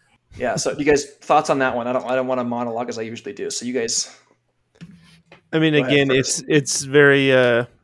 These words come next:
Speaker 2: over the top, on the nose. They calling out the Daily Mail, the, um, I think it's a more conservative leaning newspaper in England. Is that correct?
Speaker 1: Yeah.
Speaker 2: Yeah.
Speaker 1: Yeah.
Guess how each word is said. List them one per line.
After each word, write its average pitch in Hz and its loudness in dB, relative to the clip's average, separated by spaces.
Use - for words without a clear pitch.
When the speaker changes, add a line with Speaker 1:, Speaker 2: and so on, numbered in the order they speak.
Speaker 2:
over 147 4
the 135 4
top, 135 6
on 139 2
the 139 0
nose. 135 0
They 151 0
calling 156 4
out 147 0
the 135 -14
Daily 135 2
Mail, 131 0
the, 131 0
um, 127 -4
I 139 -2
think 139 0
it's - -8
a 131 2
more 131 -6
conservative 135 -6
leaning 131 -8
newspaper 143 -2
in 139 -6
England. 156 -4
Is 139 -8
that 127 -4
correct? 147 -4
Speaker 1:
Yeah. 131 -2
Speaker 2:
Yeah. 127 -2
Speaker 1:
Yeah. 131 6